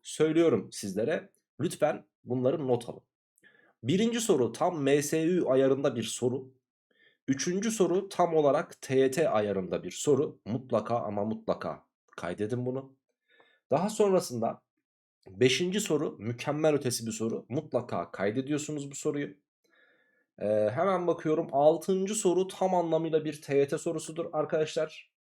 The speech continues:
Yedinci soru zor bir sorudur. Yani T Y T veya M S Ü'de çıkma ihtimali diğerlerinden daha düşük ama zor bir sorudur.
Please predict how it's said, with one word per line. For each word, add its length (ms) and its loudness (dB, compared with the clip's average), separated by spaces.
Yedinci 540 0
soru 600 4
zor 520 8
bir 80 0
sorudur. 460 0
Yani 320 -4
T 180 -2
Y 140 0
T 220 -2
veya 260 2
M 300 0
S 180 -2
Ü'de 460 -2
çıkma 400 -4
ihtimali 840 0
diğerlerinden 640 4
daha 240 2
düşük 380 -6
ama 200 -2
zor 360 2
bir 40 -4
sorudur. 420 -4